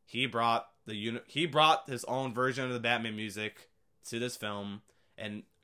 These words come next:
going with the atmosphere and tone on that, like I brought, previously brought up, was so good. Even the Batman theme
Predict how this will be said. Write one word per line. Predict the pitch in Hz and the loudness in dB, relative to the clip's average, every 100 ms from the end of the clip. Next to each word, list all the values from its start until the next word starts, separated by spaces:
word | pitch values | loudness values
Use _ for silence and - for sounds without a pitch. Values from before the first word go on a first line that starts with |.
| 123 | -6
going | 131 160 170 | 0 2 2
with | 165 | 0
the | 135 | 0
atmosphere | 127 139 135 131 127 | 4 4 2 -4 -4
and | 110 | -4
tone | 120 117 | -2 -2
on | 101 | -2
that, | 101 98 | -2 -2
like | 101 | -2
I | 98 | -4
brought, | 95 101 101 - | -6 -6 -6 -6
previously | 117 98 104 | -8 -6 -10
brought | 95 98 98 | -4 -2 0
up, | 101 - _ _ _ _ _ _ _ _ _ _ _ _ - | 0 -2 _ _ _ _ _ _ _ _ _ _ _ _ -12
was | 95 101 | -6 -4
so | - 95 | -4 -6
good. | 92 90 - _ _ _ _ _ _ _ _ - - - | -6 -10 -14 _ _ _ _ _ _ _ _ -20 -20 -4
Even | 127 139 131 | -2 0 0
the | |
Batman | 113 131 123 127 | 6 6 6 0
theme | - 127 123 123 127 | -2 0 0 0 -4